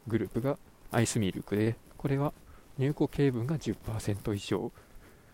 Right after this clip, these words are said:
そのうち、えー、乳固形分としては三パーセント以上含む、あ、すいません、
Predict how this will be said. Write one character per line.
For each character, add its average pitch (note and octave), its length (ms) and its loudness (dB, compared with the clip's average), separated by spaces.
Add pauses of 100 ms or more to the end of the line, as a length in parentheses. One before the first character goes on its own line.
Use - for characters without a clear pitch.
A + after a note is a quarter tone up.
(120)
そ - 140 -4
の D3+ 120 2
う D#3 80 0
ち、 - 280 -6 (600)
え A#2+ 200 -10 (840)
ー、 C3+ 40 0
乳 D#3 160 0
固 D#3 160 2
形 D#3+ 160 6
分 D3+ 160 2
と C3+ 100 -6
し - 100 -10
て F3 80 2
は E3+ 120 2
三 B2 220 -2
パ A2 140 -6
ー A2 80 -2
セ A2+ 120 0
ン G#2+ 60 -4
ト A#2+ 100 -4
以 G#2 60 -4
上 D3 180 -2
含 - 340 -12 (160)
む、 A#2+ 80 -10
あ、 G2+ 160 -8 (480)
す - 100 -14
い - 20 -8
ま G2+ 80 -6
せ - 100 -14
ん、 - 20 -20